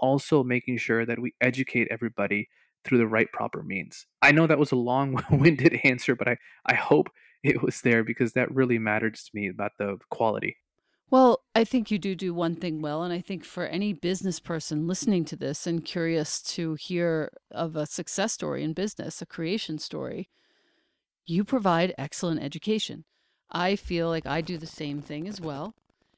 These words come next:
Speaker 2: And that's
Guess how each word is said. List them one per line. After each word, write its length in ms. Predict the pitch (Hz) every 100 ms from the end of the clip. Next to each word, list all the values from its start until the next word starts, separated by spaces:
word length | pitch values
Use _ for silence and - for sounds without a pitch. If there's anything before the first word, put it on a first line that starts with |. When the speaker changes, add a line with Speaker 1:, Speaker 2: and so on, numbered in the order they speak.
| _
Speaker 2:
And 760 | - 185 190 190 190 190 160 - - _ _ _ _ _
that's 720 | 202 220 233 - - - -